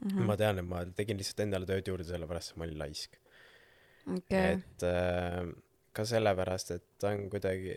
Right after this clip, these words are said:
Speaker 2: ta on saanud nii rutiiniks, et, äh, ta oli sihuke,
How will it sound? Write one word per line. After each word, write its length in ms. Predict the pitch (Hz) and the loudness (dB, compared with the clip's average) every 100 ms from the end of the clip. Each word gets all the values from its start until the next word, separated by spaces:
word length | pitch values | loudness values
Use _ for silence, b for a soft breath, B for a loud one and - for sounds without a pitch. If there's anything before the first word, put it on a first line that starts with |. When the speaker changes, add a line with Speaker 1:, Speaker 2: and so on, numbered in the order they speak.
| - | -4
Speaker 2:
ta 120 | 117 | 0
on 80 | 117 | 4
saanud 280 | 123 117 104 | 6 4 4
nii 180 | 110 104 | 2 2
rutiiniks, 680 | 92 - 95 101 107 - - _ _ - | 0 -2 -2 -2 -4 -8 -16 _ _ -2
et, 400 | 87 82 _ 92 | -2 -2 _ -2
äh, 360 | 90 90 87 85 | 0 0 -2 2
ta 120 | 123 | 4
oli 160 | 131 113 | 6 4
sihuke, 320 | 117 - 90 | 0 0 -2